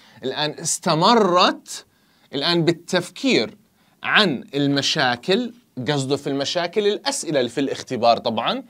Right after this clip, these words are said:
while they were sleeping، وهم كانوا نايمين.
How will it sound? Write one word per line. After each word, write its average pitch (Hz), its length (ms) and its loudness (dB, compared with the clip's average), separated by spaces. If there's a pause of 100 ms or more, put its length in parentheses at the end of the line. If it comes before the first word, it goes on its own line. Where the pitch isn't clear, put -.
(460)
while 147 500 4
they 127 220 -2
were 110 380 2 (280)
sleeping، 135 600 0 (460)
وهم 123 320 -2
كانوا 110 500 -4
نايمين. 113 500 -2